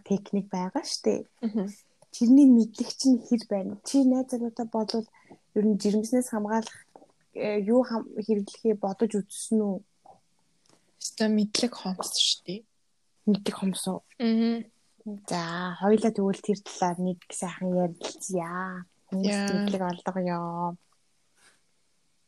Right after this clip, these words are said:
Speaker 1: Тийм. Ганцхан жирэмслэлтээс хамгаалах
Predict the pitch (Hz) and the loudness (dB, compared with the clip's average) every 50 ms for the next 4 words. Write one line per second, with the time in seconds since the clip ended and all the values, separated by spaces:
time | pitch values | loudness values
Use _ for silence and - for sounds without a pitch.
0 | _ _ _ _ _ _ _ - - 180 170 170 180 _ _ _ _ _ _ _ | _ _ _ _ _ _ _ -6 -4 -4 -4 -6 -10 _ _ _ _ _ _ _
1 | _ _ _ _ - - _ _ _ _ _ _ _ _ _ _ _ _ _ _ | _ _ _ _ -20 -20 _ _ _ _ _ _ _ _ _ _ _ _ _ _
2 | _ _ - 135 147 139 135 139 - - - - - 165 185 180 - - 202 185 | _ _ -20 -14 -12 -10 -10 -10 -12 -14 -12 -6 -4 -4 -4 -6 -6 -8 -8 -4
3 | - 208 196 196 185 - - - - 226 220 226 - 202 190 185 185 190 185 - | -2 -2 -2 -2 -4 -6 -8 -4 -4 -4 -4 -2 -6 -6 -6 -6 -6 -8 -8 -8
4 | - | -12